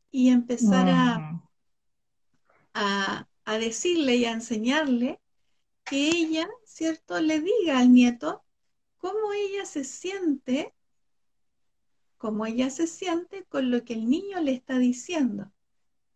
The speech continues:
Speaker 2: Mm.
Speaker 1: Entonces, yo creo que, eh, la mayoría ha sido un poco eso, la gente mayor que, que tampoco,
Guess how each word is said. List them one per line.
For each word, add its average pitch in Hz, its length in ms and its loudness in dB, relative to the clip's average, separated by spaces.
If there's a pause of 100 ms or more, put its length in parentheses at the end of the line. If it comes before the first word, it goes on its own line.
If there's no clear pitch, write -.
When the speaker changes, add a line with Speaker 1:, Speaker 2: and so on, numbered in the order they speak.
(580)
Speaker 2:
Mm. 151 320 6
Speaker 1:
Entonces, - 800 -6 (380)
yo 269 200 -4
creo 359 260 -4
que, - 380 -6 (100)
eh, 254 720 2 (260)
la 262 220 0
mayoría 254 680 2 (280)
ha 262 140 -6
sido 294 480 -4
un 240 220 2
poco 277 300 -4
eso, 285 360 -6
la 208 180 -10
gente 262 420 -2
mayor 233 640 -2 (840)
que, 208 1040 0 (240)
que 240 120 -6
tampoco, 277 680 -6